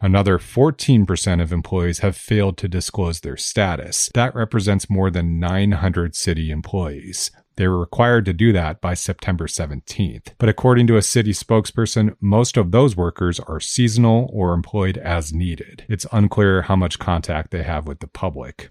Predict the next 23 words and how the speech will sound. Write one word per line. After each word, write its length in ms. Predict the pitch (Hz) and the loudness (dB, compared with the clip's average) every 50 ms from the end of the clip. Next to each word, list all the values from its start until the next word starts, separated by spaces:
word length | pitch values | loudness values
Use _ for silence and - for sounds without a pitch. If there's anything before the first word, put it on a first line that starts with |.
| _ _ | _ _
Only 320 | - 127 127 139 139 135 | 2 4 6 6 6 6
ten 300 | 120 - - - 131 135 | 4 2 2 2 4 6
employees 480 | 139 135 123 - 120 107 104 107 107 - | 6 4 4 2 2 2 2 2 0 0
have 160 | - 104 87 | -2 -4 -4
said 260 | - - 113 98 90 | -2 -2 -2 -2 -2
they 120 | 85 92 85 | -2 -4 -4
don't 520 | 80 78 - 101 98 107 123 123 - - - | -4 -4 -2 0 2 2 2 0 -4 -10 -12
plan 340 | - - 98 90 85 87 | -6 -4 -2 -2 -2 -2
to 80 | 85 92 | -4 -4
get 180 | 78 90 78 78 | -6 -8 -8 -6
vaccinated 680 | 87 87 92 98 - - 101 92 87 87 87 90 80 - - - | -4 -2 -2 -2 -4 -2 -2 -2 -2 0 -2 -4 -6 -8 -8 -4
or 320 | 113 120 123 98 85 90 | 0 2 2 2 2 0
seek 340 | - - - 98 90 - - | -4 -6 -4 -4 -4 -4 -4
an 80 | 98 | -4
exemption. 640 | 95 92 90 90 101 98 92 - - - - - - - | -4 -2 -2 0 0 0 0 -2 -6 -12 -14 -12 -6 -2
That 180 | 113 113 - - | -2 -2 -2 0
could 220 | - 123 123 120 | 0 0 2 2
result 400 | 120 120 98 101 98 101 98 - | 2 2 2 4 2 2 2 0
in 180 | - 98 92 90 | -2 0 0 2
them 240 | 95 90 87 87 | 2 0 0 -2
losing 320 | 78 85 90 82 85 87 85 | -2 -4 -4 -4 -2 -2 -2
their 160 | 80 82 80 | -2 -2 -4
jobs. 560 | 78 - 80 67 - - - - - - - | -4 -6 -6 -8 -8 -12 -16 -14 -10 -8 -4